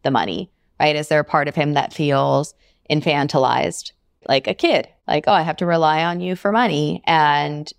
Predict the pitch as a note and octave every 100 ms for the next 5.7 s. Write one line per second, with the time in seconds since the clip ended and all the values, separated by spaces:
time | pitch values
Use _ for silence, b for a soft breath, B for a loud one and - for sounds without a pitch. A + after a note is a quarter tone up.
0 | _ - E3 D#3+ E3+ D#3+ D#3 D#3 D#3+ E3+
1 | F3+ F#3+ F3+ E3 E3 E3 D#3 D#3 D3+ D3
2 | - C#3+ D3 - D3 C#3 C#3 C3+ C#3 C#3
3 | C#3 D3 C#3+ - E3+ D3+ - D#3 C3+ C#3+
4 | - D3 D3 D3 C#3 - C#3+ C#3+ C#3 C#3
5 | C3+ C#3+ - C#3 C3 C3+